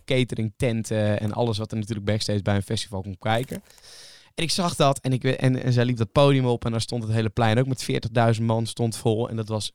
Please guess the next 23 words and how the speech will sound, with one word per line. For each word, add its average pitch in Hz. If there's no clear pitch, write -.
ja, 117
zo 143
vet 143
om 127
te 117
zien. 135
En 127
je, -
ja, 127
je 117
begrijpt 147
bijna 131
niet 139
dat 120
dat 110
dit 135
jaar 113
nu 113
allemaal 120
gewoon 107
niet 127
meer 107
doorgaat. 104